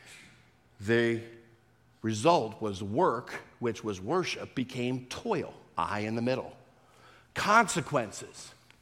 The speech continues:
I in the middle. By, I'm postmodern right here. I changed the word consequences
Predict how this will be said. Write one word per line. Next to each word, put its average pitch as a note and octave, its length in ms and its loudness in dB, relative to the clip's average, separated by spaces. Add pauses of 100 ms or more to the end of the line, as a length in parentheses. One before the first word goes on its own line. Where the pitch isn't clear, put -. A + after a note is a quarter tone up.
I A2+ 380 4
in C3 120 2
the B2 60 2
middle. A2 200 2
By, B2 280 10
I'm C3+ 140 8
postmodern B2+ 580 6
right F#2+ 160 2
here. G2+ 180 0
I F2+ 100 2
changed A#2 340 -2
the A2 60 -10
word G2+ 200 -2
consequences G2 640 -6